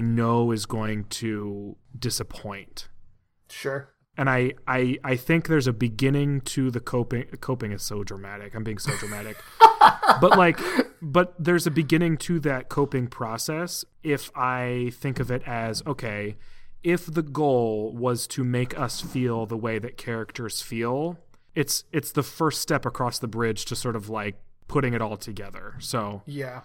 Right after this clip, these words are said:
Speaker 1: I guess that's a, that's a good way to look at it, um, or at least a, a healthy, productive way to look at it.
Speaker 2: Yeah. And I look at it like, you know, having seen the whole show, I think more times than not, the evidence points to that the writers are very, very intentional about what they do. And I don't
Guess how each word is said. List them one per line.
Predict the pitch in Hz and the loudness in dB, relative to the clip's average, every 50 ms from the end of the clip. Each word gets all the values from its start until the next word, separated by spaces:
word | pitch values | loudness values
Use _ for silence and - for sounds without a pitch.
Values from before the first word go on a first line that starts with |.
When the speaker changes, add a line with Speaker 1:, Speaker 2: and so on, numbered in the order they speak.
| - _ | -14 _
Speaker 1:
I | - 127 | -4 0
guess | 131 147 151 - | 2 2 2 4
that's | - 170 - - | 2 2 2 2
a, | 156 - | 2 2
that's | - 151 135 - | 2 -2 -2 -2
a | 147 | 0
good | 131 135 151 151 | 2 2 2 4
way | 147 156 147 | 4 4 4
to | 135 | 4
look | 120 113 113 110 - - | 4 2 0 -2 -4 -4
at | 117 107 101 | -6 -6 -6
it, | 104 104 110 117 - - - _ - - | -6 -8 -10 -12 -14 -16 -20 _ -14 -8
um, | 127 117 113 107 107 107 101 101 101 _ _ - | -6 -4 -2 -2 -4 -6 -8 -14 _ _ _ 2
or | - | 4
at | 208 185 | 4 6
least | 190 208 - - | 4 4 4 6
a, | 202 175 151 - 160 | 4 4 6 4 4
a | 139 | 2
healthy, | 127 - 151 143 156 - - 170 156 | 4 4 4 4 4 4 2 2 2
productive | 135 - - 127 117 104 127 120 - - - 117 101 101 | 2 2 0 0 2 2 0 0 0 -2 -4 -6 -4 -6
way | 104 101 98 | -8 -8 -8
to | 104 | -8
look | 101 101 98 95 - | -8 -10 -10 -12 -12
at | 104 104 107 | -10 -10 -10
it. | 107 110 - - - - - | -12 -12 -14 -14 -16 -14 -8
Speaker 2:
Yeah. | - 185 208 190 156 135 123 117 110 - - - - - - | -4 2 4 6 6 4 2 0 -2 -4 -8 -14 -20 0 6
And | - 226 285 | 10 12 12
I | 320 | 12
look | 320 302 294 | 12 12 10
at | 247 233 | 10 8
it | 226 220 | 10 10
like, | 214 208 196 202 | 8 6 6 6
you | 240 202 | 4 4
know, | 175 160 | 4 6
having | 147 185 208 220 233 208 | 8 8 8 8 6 2
seen | - - 214 202 | 2 2 2 2
the | 180 151 | 2 2
whole | 170 175 156 | 2 0 0
show, | - - - 180 160 151 147 139 139 135 - | 0 2 6 8 10 10 10 8 4 2 2
I | 156 156 | 0 0
think | 156 190 185 180 - - - | 2 0 0 0 -2 -6 -4
more | 151 160 160 180 185 | -2 4 6 6 4
times | 180 - 196 185 175 165 147 | 4 4 2 4 4 2 2
than | 165 156 151 | 0 0 2
not, | 151 151 147 143 139 135 - - | 4 6 6 6 6 4 0 -2
the | 135 147 170 151 | -4 -2 2 2
evidence | 165 156 151 156 156 147 147 - | 2 2 2 0 0 -2 -4 -6
points | - - - 156 151 147 147 - - | -10 -6 -4 -4 -4 -4 -4 -8 -8
to | - - 160 160 | -6 -6 -2 0
that | 151 151 143 - - _ _ _ _ | 0 0 0 -2 -6 _ _ _ _
the | 151 139 165 | -4 -2 0
writers | 151 139 165 165 160 165 160 156 151 | 4 6 6 6 6 4 2 2 2
are | 160 156 | 2 0
very, | 143 127 143 165 165 165 | 0 2 4 4 4 4
very | 156 160 160 156 | 4 4 2 2
intentional | 147 143 - - 165 - - - 156 147 143 151 | 0 0 -2 -2 -4 -4 -2 -2 0 0 0 0
about | 139 147 147 - | 0 0 0 2
what | 156 156 147 - | 0 0 2 2
they | 151 143 | 0 0
do. | 139 131 143 151 147 143 139 135 139 | 0 -2 -2 0 2 2 2 0 -2
And | 139 143 143 | -2 -2 -4
I | 143 143 | -4 -4
don't | 135 - - 170 170 165 170 170 - | -4 0 2 4 4 4 2 0 -4